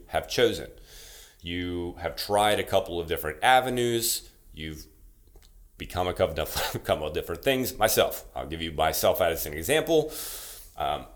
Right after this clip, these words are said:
I don't know that I'm in this area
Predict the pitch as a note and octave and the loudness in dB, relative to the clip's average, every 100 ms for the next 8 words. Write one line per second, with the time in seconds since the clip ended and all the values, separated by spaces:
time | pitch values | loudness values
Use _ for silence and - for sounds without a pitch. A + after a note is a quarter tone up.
0 | - D#2+ D2 F2+ A#2 G#2+ F#2 F2+ E2+ F2 | -4 -4 -2 4 4 6 4 4 2 -2
1 | E2+ E2 - - - - - F2 F2+ F2+ | -2 -2 -4 -6 -12 -20 -8 -2 2 4
2 | F2 D#2+ | 4 2